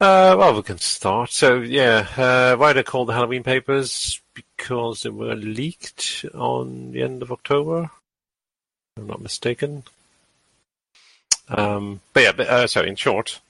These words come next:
Microsoft saw that open source, uh, operating systems were on the rise and thought, "Hang on a minute, this is not good for our, um,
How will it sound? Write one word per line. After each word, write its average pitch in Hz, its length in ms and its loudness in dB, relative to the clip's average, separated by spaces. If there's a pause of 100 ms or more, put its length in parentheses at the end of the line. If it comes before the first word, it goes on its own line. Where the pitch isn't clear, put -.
(160)
Microsoft - 600 -6
saw 101 460 -4 (280)
that - 360 -2 (400)
open 92 220 -8
source, - 500 -8 (840)
uh, 98 180 4
operating 104 260 0
systems - 480 -6
were 107 140 0
on 104 220 -4
the 98 80 -4
rise 107 680 4
and 104 320 -2
thought, 101 460 -4
"Hang 117 100 -6
on - 60 -6
a - 100 -8
minute, - 320 -10
this - 180 -12
is - 140 -12
not 120 220 -8
good 98 200 -4
for 92 380 -8
our, 87 260 -8 (340)
um, 82 360 -16